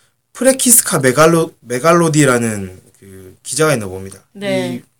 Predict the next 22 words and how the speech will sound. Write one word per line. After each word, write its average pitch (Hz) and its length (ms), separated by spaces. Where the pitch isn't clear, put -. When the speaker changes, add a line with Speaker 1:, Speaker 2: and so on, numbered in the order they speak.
Speaker 1:
이, 175 40
이 160 40
사람이, 127 600
어, 101 500
장군, 139 600
낮-, - 240
Speaker 2:
음. 202 220
Speaker 1:
낮잠과 151 600
처형, 151 400
그다음에 98 360
북한에 165 460
대한 135 220
언론 156 280
보도 120 200
방법, 107 360
이런 127 480
한국어로 135 500
번역을 110 240
했을 120 200
때 98 100
Speaker 2:
네. 190 440
Speaker 1:
이런 131 840